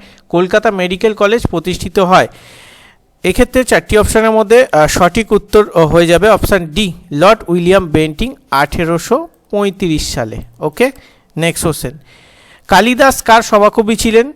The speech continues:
এক্ষেত্রে অপশন সি, মানে দ্বিতীয় চন্দ্রগুপ্ত। নেক্সট, মুসলিমরা কাকে জিন্দাপীর বলতো? এক্ষেত্রে অপশন বি, মানে ঔরঙ্গজেবকে কিন্তু জিন্দাপীর বলা হতো। নেক্সট,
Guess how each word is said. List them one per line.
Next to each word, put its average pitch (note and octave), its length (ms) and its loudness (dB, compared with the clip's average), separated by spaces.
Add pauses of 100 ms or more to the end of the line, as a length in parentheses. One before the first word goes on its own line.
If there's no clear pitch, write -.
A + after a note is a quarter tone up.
(160)
এক্ষেত্রে F#3 480 -2
অপশন F#3 460 0
সি, A#3 300 -6 (120)
মানে E3 220 -4
দ্বিতীয় D3+ 380 -2
চন্দ্রগুপ্ত। G3 760 -2 (280)
নেক্সট, E3+ 380 -8 (720)
মুসলিমরা C4 580 2
কাকে G#3+ 420 2
জিন্দাপীর G3 560 -2
বলতো? D3+ 500 0 (340)
এক্ষেত্রে G#3 440 0
অপশন F#3 520 0
বি, E3+ 260 -6
মানে D#3+ 280 -4 (120)
ঔরঙ্গজেবকে F3 840 -2
কিন্তু A3 300 -4
জিন্দাপীর D3 480 0
বলা B2 200 0
হতো। A#2 260 -8
নেক্সট, F3 340 -6